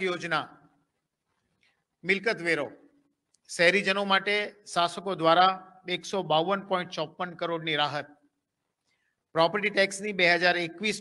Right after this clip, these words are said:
બાવીસ સુધીની ત્રણ લાખ ત્રણ હજાર આડત્રીસ રહેણાંક મિલકતોની બાકી રકમ ઉપર સો ટકા વ્યાજમાં માફી, જેની રકમ એકસો ચાર કરોડ થાય છે. એ જ પ્રમાણે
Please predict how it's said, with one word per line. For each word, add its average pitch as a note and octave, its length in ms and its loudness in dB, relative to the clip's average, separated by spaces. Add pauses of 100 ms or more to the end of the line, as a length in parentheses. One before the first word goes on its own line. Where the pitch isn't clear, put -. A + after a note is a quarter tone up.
બાવીસ F#3 340 4
સુધીની D#3+ 380 0 (560)
ત્રણ G3 360 4
લાખ G3+ 220 6 (420)
ત્રણ F#3 320 2
હજાર F#3 280 2 (120)
આડત્રીસ G3 540 2
રહેણાંક E3+ 360 2
મિલકતોની E3+ 580 -6 (380)
બાકી E3+ 360 2
રકમ F#3 300 -2
ઉપર D#3 220 0 (560)
સો F3 120 6 (120)
ટકા F#3+ 320 4
વ્યાજમાં E3 480 4
માફી, D3+ 320 -4 (300)
જેની D#3+ 320 -2
રકમ F#3+ 260 2 (720)
એકસો F3+ 200 -6 (140)
ચાર F3 180 8 (100)
કરોડ D#3 300 -2
થાય C3+ 220 -2
છે. A#2+ 100 -14 (380)
એ F3+ 100 4 (100)
જ - 20 -8 (140)
પ્રમાણે F#3 360 2